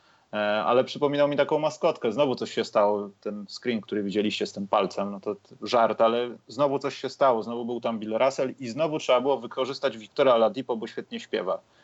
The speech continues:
To ja już nie mogę. Ja wiem, że Oladipo świetnie śpiewa i na-, nawet jak się jest mężczyzną, to dałoby się zgwałcić głosem Oladipo, ale mimo wszystko, dlaczego za każdym razem, gdzie jest Oladipo, trzeba: "A może, stary, coś zaśpiewaj"?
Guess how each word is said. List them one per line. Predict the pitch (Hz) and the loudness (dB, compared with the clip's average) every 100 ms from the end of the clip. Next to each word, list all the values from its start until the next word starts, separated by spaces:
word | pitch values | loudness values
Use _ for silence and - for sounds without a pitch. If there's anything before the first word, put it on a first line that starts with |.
| _ - | _ -6
To | 120 117 _ - 110 - - - | -4 -4 _ -16 -14 -16 -20 -2
ja | 135 | 2
już | 160 - | 2 2
nie | 170 | 4
mogę. | 165 151 95 - _ | 4 2 -6 -12 _
Ja | 127 | -6
wiem, | 143 165 | -4 -4
że | 139 | 2
Oladipo | 135 127 127 123 127 120 117 _ | 2 2 -2 -4 -2 -4 -8 _
świetnie | - 165 156 127 | -6 -4 -4 -8
śpiewa | 117 - 117 120 | -10 -4 0 2
i | 117 | 2
na-, | 117 110 | -2 -4
nawet | 110 127 120 | -2 0 0
jak | 120 | -2
się | - | -2
jest | 123 120 | -4 -2
mężczyzną, | 123 117 - 135 107 117 110 | -6 -6 2 2 2 -2 -2
to | 113 113 - _ _ _ - | -4 -6 -10 _ _ _ -8
dałoby | 110 131 120 117 | 4 4 6 2
się | 127 117 | 0 -2
zgwałcić | 110 113 131 120 110 | 0 2 2 0 -4
głosem | 117 127 113 113 | 2 2 2 -2
Oladipo, | 110 110 107 104 113 127 | 0 0 -2 -4 0 2
ale | 120 127 135 | 2 2 0
mimo | 165 160 | -2 -2
wszystko, | - 160 - 156 | 0 -2 0 2
dlaczego | 147 185 180 | 2 2 2
za | 170 | 2
każdym | 156 180 175 170 | 4 2 2 4
razem, | 175 170 | 4 2
gdzie | 160 160 | -4 -6
jest | 156 | -2
Oladipo, | 156 151 156 180 165 | 2 2 2 -2 -4
trzeba: | - 151 156 156 | -4 2 4 4
"A | 226 254 | 2 2
może, | 233 202 180 | 4 4 2
stary, | - 180 165 | 4 4 4
coś | 156 | 0
zaśpiewaj"? | 147 147 - 143 101 101 | -2 -2 0 -2 0 -8